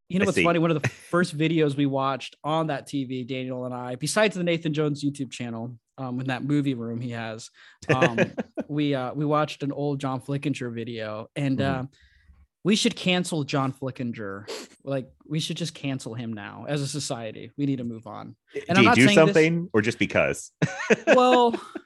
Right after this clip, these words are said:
Speaker 1: I,
Speaker 2: we're done
Speaker 1: I've
Speaker 2: with
Speaker 1: slid
Speaker 2: him
Speaker 1: in,
Speaker 2: now.
Speaker 1: I've slid into his D Ms twice via
Speaker 2: Mm-hmm.
Speaker 1: email and on Twitter D Ms, and he hasn't even responded to any of those
Speaker 2: Hmm.
Speaker 1: in months. And they were very eloquently written.
Speaker 2: <laughs>
Speaker 1: And, um, he couldn't even say, like, "No, I'm sorry, dude," but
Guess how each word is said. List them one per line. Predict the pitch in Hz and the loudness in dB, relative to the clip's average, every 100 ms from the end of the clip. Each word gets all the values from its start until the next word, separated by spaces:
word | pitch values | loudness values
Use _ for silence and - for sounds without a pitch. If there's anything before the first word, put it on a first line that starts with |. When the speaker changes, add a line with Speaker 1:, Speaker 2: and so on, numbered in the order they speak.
| _ - _ - | _ -20 _ 4
Speaker 1:
I, | 226 | 6
Speaker 2:
we're | 220 131 | 6 6
done | |
Speaker 1:
I've | 226 | 6
Speaker 2:
with | 202 | 6
Speaker 1:
slid | 226 226 | 6 6
Speaker 2:
him | |
Speaker 1:
in, | 269 | 4
Speaker 2:
now. | - _ | 0 _
Speaker 1:
I've | 190 | -4
slid | - 214 240 | 2 2 4
into | 240 233 | 2 0
his | 214 | -2
D | 143 170 165 | -4 -2 0
Ms | 160 | 0
twice | 147 - 143 123 131 139 - - | -4 -4 -2 -2 -6 -8 -10 -12
via | - 151 165 | -6 2 2
Speaker 2:
Mm-hmm. | 160 | 4
Speaker 1:
email | 180 190 185 180 180 | 0 0 0 0 0
and | 160 156 156 | 0 0 0
on | 143 | 0
Twitter | 139 - 139 131 | -2 -2 -2 -2
D | 120 120 | -6 -8
Ms, | 113 113 123 - | -6 -6 -8 -2
and | 156 147 | 0 0
he | 143 175 | 0 0
hasn't | 175 165 165 | 0 0 -2
even | 156 147 | -2 -2
responded | 131 - 131 131 | -4 -4 -6 -6
to | 131 | -6
any | 131 131 | -6 -6
of | 113 | -4
those | 107 90 | -2 -2
Speaker 2:
Hmm. | |
Speaker 1:
in | 73 | -4
months. | 101 - - - - | -10 -16 -20 -20 -12
And | - 160 | -2 0
they | 196 | 2
were | |
very | 170 160 160 147 | 2 0 0 0
eloquently | 139 143 151 139 131 | -2 0 -2 -2 -4
written. | 120 147 139 156 156 - _ - | -2 -4 -2 -4 -4 -10 _ -2
Speaker 2:
<laughs> | 143 - 226 | -2 0 -4
Speaker 1:
And, | 127 120 | -4 -6
um, | 113 110 110 123 | -6 -8 -8 -6
he | 190 | -4
couldn't | 190 165 147 | -2 0 0
even | 135 127 | -2 -4
say, | 117 120 117 | -6 -8 -6
like, | 110 120 | -8 -8
"No, | 202 220 190 185 | -6 -4 -4 -4
I'm | |
sorry, | 175 151 131 | -4 -4 -6
dude," | 123 123 120 120 | -6 -6 -8 -10
but | 110 113 | -8 -8